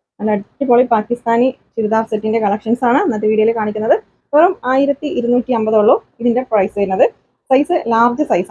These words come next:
ആണ് കേട്ടോ. നെക്സ്റ്റ് നല്ല ഭംഗിയുള്ള മിറർ വർക്കും സ്റ്റോൺ വർക്കും ആണ് ഇതിൽ കൊടുത്തിട്ടുള്ളത്. ഇതാണ് ഷാൾ. ഇത് ബോട്ടം. ഈ ഒരു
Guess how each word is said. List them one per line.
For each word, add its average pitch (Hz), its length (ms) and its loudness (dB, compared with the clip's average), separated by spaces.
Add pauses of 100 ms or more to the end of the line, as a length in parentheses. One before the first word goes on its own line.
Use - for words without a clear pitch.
ആണ് 160 100 -10
കേട്ടോ. 202 160 -4 (1400)
നെക്സ്റ്റ് 320 280 -2 (200)
നല്ല 220 400 0
ഭംഗിയുള്ള 214 360 0
മിറർ 208 260 0
വർക്കും 240 260 -6 (380)
സ്റ്റോൺ 214 200 -2 (100)
വർക്കും 226 200 -4
ആണ് 220 120 -2
ഇതിൽ 214 120 0
കൊടുത്തിട്ടുള്ളത്. 202 420 0 (2250)
ഇതാണ് 233 260 -2
ഷാൾ. 180 160 -2 (1080)
ഇത് 233 100 0 (160)
ബോട്ടം. 190 280 -4 (680)
ഈ 262 100 0
ഒരു 262 100 2